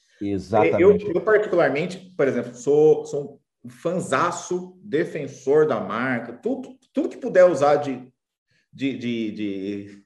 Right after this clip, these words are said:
Speaker 2: conotação da Amazon. Sou um, assim, cara, eu, eu, a Amazon, pra mim, hoje,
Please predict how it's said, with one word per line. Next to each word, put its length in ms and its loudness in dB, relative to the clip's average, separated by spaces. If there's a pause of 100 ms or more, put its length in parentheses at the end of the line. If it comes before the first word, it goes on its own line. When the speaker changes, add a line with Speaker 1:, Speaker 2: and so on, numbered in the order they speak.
Speaker 2:
conotação 880 -2
da 80 0
Amazon. 460 -6 (160)
Sou 200 -8
um, 200 -6
assim, 280 -8
cara, 380 -2
eu, 220 2
eu, 80 -2
a 140 -2
Amazon, 280 -6
pra 180 -4
mim, 140 -8
hoje, 440 0